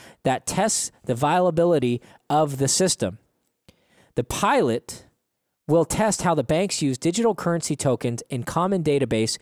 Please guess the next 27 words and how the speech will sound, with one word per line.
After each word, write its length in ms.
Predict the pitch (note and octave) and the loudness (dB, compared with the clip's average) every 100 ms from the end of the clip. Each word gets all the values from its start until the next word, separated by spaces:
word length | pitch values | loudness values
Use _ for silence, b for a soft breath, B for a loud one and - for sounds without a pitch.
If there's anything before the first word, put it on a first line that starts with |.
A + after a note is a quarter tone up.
| B B | B B
and 160 | B2 B2 | -6 -4
can 120 | C#3 | -2
help 320 | B2+ D#3+ F3+ | 0 -2 -2
speed 420 | - - D3 D3+ | -6 -4 -2 0
up 240 | C3+ C3+ - - | 0 -2 -8 -8
payments. 640 | - D#3+ C#3 G2 - - - b b b b - - | -2 0 0 -4 -6 -8 -10 b b b b -20 -6
Banks 320 | C3 F3+ F#3+ | 0 2 2
involved 320 | E3 D3+ D3+ | 0 2 0
in 60 | D3+ | -2
the 60 | C3 | 0
pilot 280 | D3+ E3 | 2 0
program 340 | - C#3 D#3 D#3+ | 0 0 0 0
include 640 | C3 - G#3 D#3 E3+ E3 B B B | -4 0 2 2 0 -4 B B B
B 220 | A#2+ D3 C#3+ | -2 0 2
N 160 | C3+ | 0
Y 260 | B2+ A#2+ A#2+ | 0 0 0
Mellon, 480 | C3 G3 F#3+ F#3 F3 - B B | 0 0 0 -2 -8 -16 B B
Citibank, 800 | - G#3 G3 F3+ E3+ E3 - - b b | -2 0 2 2 0 0 -6 -18 b b
H 220 | E3 - | -2 0
S 160 | E3+ - | 0 0
B 180 | D#3+ | -2
C, 280 | C#3+ - C3+ | 0 0 0
MasterCard, 640 | C3 C#3 - C3+ - B2 - | 0 -2 -2 -2 0 -2 -2
P 200 | F3 E3 | -2 -2
N 100 | D3+ | -2
C 260 | - C#3+ | -4 -4
Bank, 440 | C3 - B2+ - | -2 -2 -4 -10